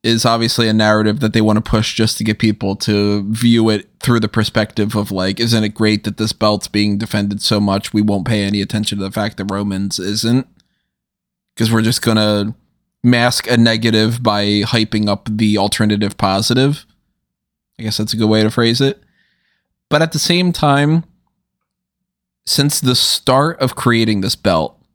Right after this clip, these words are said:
it's been referred to as the B Championship and the "I can't beat Roman Reigns" consolation prize. Everything that goes along with it needs to be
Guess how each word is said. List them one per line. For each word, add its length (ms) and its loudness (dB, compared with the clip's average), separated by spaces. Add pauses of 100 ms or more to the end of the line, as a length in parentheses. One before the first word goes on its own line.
(720)
it's 200 -2
been 200 0
referred 360 0
to 160 2
as 240 0
the 80 2
B 440 0
Championship 880 -6 (180)
and 280 0
the 520 0 (320)
"I 140 -2
can't 340 0
beat 240 0
Roman 380 2
Reigns" 640 0 (360)
consolation 720 -2
prize. 480 -6 (1500)
Everything 1120 2
that 160 2
goes 280 2
along 420 4
with 220 2
it 280 0 (100)
needs 480 4
to 160 0
be 680 2